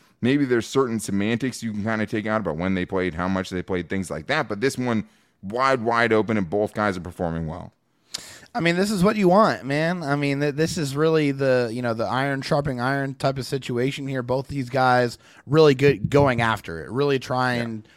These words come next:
Speaker 2: to really stake their claim and, and try to take this spot. And at this point in time, both of these guys have been able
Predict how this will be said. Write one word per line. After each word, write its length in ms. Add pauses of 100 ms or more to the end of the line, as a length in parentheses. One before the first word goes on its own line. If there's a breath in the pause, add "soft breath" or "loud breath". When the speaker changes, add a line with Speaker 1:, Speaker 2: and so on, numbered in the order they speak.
(140 soft breath)
Speaker 2:
to 180
really 220
stake 340
their 160
claim 400
and, 260
and 220
try 220
to 80
take 260
this 160
spot. 420
And 280 (320 loud breath)
at 160
this 180
point 300
in 100
time, 380
both 320
of 80
these 180
guys 520 (280 soft breath)
have 160
been 160
able 340